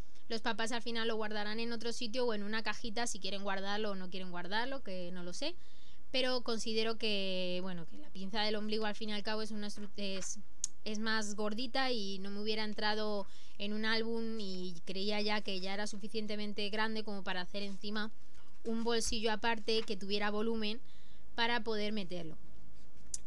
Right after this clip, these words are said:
Y nada, quiero dar las gracias a las cajitas de Elvi por haberme permitido,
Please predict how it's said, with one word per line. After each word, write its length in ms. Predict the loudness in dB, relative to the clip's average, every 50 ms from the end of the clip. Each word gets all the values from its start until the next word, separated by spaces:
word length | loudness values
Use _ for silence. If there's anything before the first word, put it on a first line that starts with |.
| 0 0
Y 220 | 2 2 2 2
nada, 280 | 2 2 2 2 2 4
quiero 180 | 4 4 4 4
dar 160 | 4 4 4
las 160 | 4 2 2
gracias 340 | 2 2 4 4 4 4 4
a 60 | 2
las 140 | 2 2 2
cajitas 440 | 0 0 0 0 0 0 0 0 2
de 160 | 2 2 2
Elvi 280 | 2 2 2 2 2
por 340 | 2 2 2 2 2 2 2
haberme 340 | 0 0 0 0 0 0 0
permitido, 760 | 0 0 0 0 0 0 0 0 0 0 0 0 0 0 0